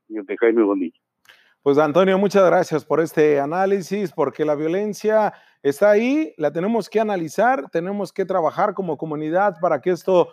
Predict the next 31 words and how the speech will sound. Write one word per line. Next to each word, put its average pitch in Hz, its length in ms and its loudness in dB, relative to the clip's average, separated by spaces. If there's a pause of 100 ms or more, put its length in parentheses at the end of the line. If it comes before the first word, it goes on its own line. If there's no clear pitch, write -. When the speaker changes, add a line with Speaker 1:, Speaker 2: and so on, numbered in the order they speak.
(260)
Speaker 2:
pues, 151 140 4
no 190 120 2
llegue 233 320 4
hasta 170 220 0
nuestras 156 360 -4
casas, 202 320 0
pero 170 160 -4
sobre 143 200 -2
todo, 185 320 -2 (260)
pues, 135 160 0
se 156 80 2
aleje 160 340 0
de 143 120 -2
nuestras 135 320 -6
comunidades. 135 680 -4 (140)
Muchas 202 240 2
gracias, 196 280 4
Antonio. 190 360 0 (640)
Speaker 1:
Sí, 147 100 -4
muchas 185 300 0
gracias, 202 400 2
Jorge, 190 320 2
y 135 160 2
repetir 127 720 -2
lo 190 160 0
que 160 120 0
hemos, 170 240 4 (120)
eh, 127 260 -2
dicho, 180 340 0
o 104 280 0
sea, 139 180 0